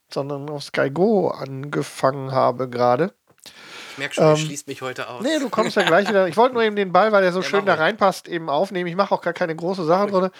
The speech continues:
Speaker 1: Ähm, du kannst ja dir dann die Zeit nehmen, die du brauchst. Und, ähm, und zwar hab ich, äh, eine, eine Serie angefangen, die,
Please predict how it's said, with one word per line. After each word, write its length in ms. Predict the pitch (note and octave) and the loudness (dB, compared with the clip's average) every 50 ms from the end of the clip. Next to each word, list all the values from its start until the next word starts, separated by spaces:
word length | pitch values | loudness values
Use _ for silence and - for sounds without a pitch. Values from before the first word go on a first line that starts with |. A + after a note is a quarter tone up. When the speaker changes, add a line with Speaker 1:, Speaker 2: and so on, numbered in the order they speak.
| - - - - - - _ _ _ - | -20 -20 -20 -20 -20 -20 _ _ _ 0
Speaker 1:
Ähm, 420 | - D#3 D#3+ D#3+ D#3 D#3+ E3 D3+ _ _ - | 4 4 4 4 2 0 -6 -8 _ _ -14
du 220 | - F3 D#3 D#3+ D#3+ - - - - - | -10 -8 -8 -8 -10 -12 -16 -18 -14 -10
kannst 360 | - - D#3 E3+ F#3 - - | -4 -4 -4 -4 -4 -4 0
ja 280 | E3+ E3 D#3+ D#3 D#3+ D#3+ | 2 4 4 4 4 2
dir 440 | E3 - - D#3 D3+ D3+ D3 D3+ D3 | 0 -4 -4 -2 0 2 2 0 0
dann 480 | C#3 C3+ C3+ C#3 C#3+ C#3+ C#3+ C#3+ C#3+ C#3+ | 2 2 2 2 2 0 -6 -10 -10 -8
die 180 | C#3+ C3+ C3+ | -8 -8 -6
Zeit 320 | - - C3+ C3 D3 - - | -4 0 2 2 2 0 -2
nehmen, 360 | B2+ C#3 D#3+ F3 F3+ E3+ C#3+ | -4 -2 -2 -2 -2 -4 -6
die 120 | C3 C3+ B2 | -6 -6 -6
du 100 | C3 B2+ | -6 -8
brauchst. 560 | A#2 B2 A#2+ A#2 C3 C#3 - - - - - A#3 | -6 -2 2 4 4 4 2 -2 -10 -16 -16 -16
Und, 580 | G#3 F#3 F3+ F3 - - D#3+ C#3+ C3+ - - - - | -16 -16 -16 -18 -20 -20 -20 -20 -20 -20 -20 -16 -12
ähm, 240 | C3+ A2+ A2+ A#2+ B2 - - _ _ _ _ _ _ _ _ _ _ _ _ _ - - _ - | -12 -12 -12 -12 -14 -16 -16 _ _ _ _ _ _ _ _ _ _ _ _ _ -20 -20 _ -6
und 180 | E3 F3 F3 - | -4 -4 -2 2
zwar 260 | - G3 G3 G3 F3 | 6 6 6 6 6
hab 160 | G3 G3+ - | 4 2 2
ich, 280 | G3+ F#3+ E3 - - - | 2 -2 0 0 0 4
äh, 260 | G3+ F#3 F3+ F3+ F3+ F3+ - - - - - - - - - | 6 8 8 8 6 4 -2 -16 -20 -20 -20 -20 -20 -16 -8
eine, 640 | - D3+ D#3+ E3 E3+ F3 E3+ E3+ E3+ D#3+ E3 - - _ - | -4 -2 -2 0 2 2 4 4 4 4 2 -2 -10 _ -10
eine 280 | C3+ C#3 D3+ D#3+ D#3 D3+ | -8 -8 -6 -6 -6 -4
Serie 800 | D3 D3+ E3+ G3+ G#3 G#3+ G#3+ G3+ F#3+ F#3+ F#3+ F#3+ F#3 F#3 F#3+ | -2 0 0 2 2 2 2 2 2 4 4 4 2 2 0
angefangen, 960 | F3+ F3+ F3 F#3+ G#3 A3 G3 - - F3+ F3 F3 E3+ F3 F3+ F3+ E3+ D#3+ D3+ | -2 -4 -4 -4 -4 -6 -6 -2 0 0 0 0 -2 -6 -8 -8 -8 -10 -8
die, 400 | C#3+ D#3 D#3+ E3 E3 E3 E3+ E3+ | -6 -4 -2 -2 0 0 0 -2